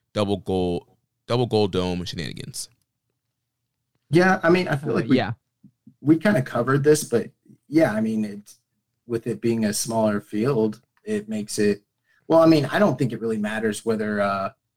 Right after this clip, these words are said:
Speaker 2: whether it's four blocks or not. I think the champion always has a potential to be in play towards the tail end. But yeah, I think Jay White should win his block unless they wanna, like we discussed, have someone else spoil him and set up a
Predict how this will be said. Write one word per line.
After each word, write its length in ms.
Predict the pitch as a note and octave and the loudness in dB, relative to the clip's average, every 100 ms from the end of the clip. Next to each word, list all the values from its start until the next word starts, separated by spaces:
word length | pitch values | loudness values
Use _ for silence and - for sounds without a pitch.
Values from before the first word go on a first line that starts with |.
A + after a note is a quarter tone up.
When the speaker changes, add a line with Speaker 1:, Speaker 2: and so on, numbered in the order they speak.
| _ _ _ _ _ _ | _ _ _ _ _ _
Speaker 2:
whether 240 | A2+ A2 | -2 0
it's 80 | G#2+ | -2
four 220 | - A#2 | 0 0
blocks 340 | G#2+ G#2+ G#2 G#2 | 2 0 0 -8
or 60 | |
not. 280 | G2 A2 G#2 | -8 -8 -6
I 40 | G#2+ | -8
think 220 | G#2+ G#2 | -6 -8
the 80 | - | -8
champion 400 | - G#2 G2+ G#2 | -6 -6 -6 -6
always 280 | G#2 G2+ - | -4 -6 -6
has 180 | G2 | -8
a 80 | F#2+ | -8
potential 500 | - - G2+ G2 - | -18 -14 -12 -10 -10
to 60 | G2 | -12
be 220 | G#2 G#2 | -8 -6
in 120 | G2+ | -6
play 500 | - A2 G2+ G2+ G2 _ _ _ _ _ _ | -4 -2 -2 -6 -12 _ _ _ _ _ _
towards 260 | - F#2+ - | -10 -10 -10
the 100 | - | -10
tail 280 | A2 G2+ | -4 -2
end. 180 | G2+ G2 | -4 -6
But 120 | F#2+ | -8
yeah, 220 | G2+ G#2 G2 | -2 -2 0
I 100 | G#2 | -2
think 380 | G#2 G2+ - _ _ _ _ _ _ | -2 -4 -8 _ _ _ _ _ _
Jay 180 | A2 G2+ | 0 0
White 280 | F#2+ F#2+ - | -2 -8 -4
should 280 | - A2+ | 0 0
win 160 | G#2 G2+ | 0 -6
his 140 | G2+ - | -10 -12
block 400 | - F#2+ F#2+ - | -4 -2 -2 -2
unless 640 | G2+ G2+ G#2+ - - - _ | -2 -2 -4 -6 -8 -12 _
they 80 | A2 | -2
wanna, 380 | G#2 G3 F#2+ - _ _ _ _ _ _ | -2 -2 -6 -10 _ _ _ _ _ _
like 180 | - G#2+ | -4 -2
we 80 | G#2+ | -2
discussed, 560 | - - G#2 F#2 - - _ | -2 -4 0 -2 -2 -12 _
have 220 | - G#2 F#2+ | -6 -4 -2
someone 260 | G#2+ G2+ | -2 -2
else 160 | F#2+ - | -6 -6
spoil 360 | - G#2 G#2 G#2+ | -4 -2 0 2
him 140 | G2+ | 0
and 180 | F#2+ G2 | -2 -6
set 160 | - | -6
up 80 | F#2+ | -8
a 360 | - F2 - | -10 -12 -10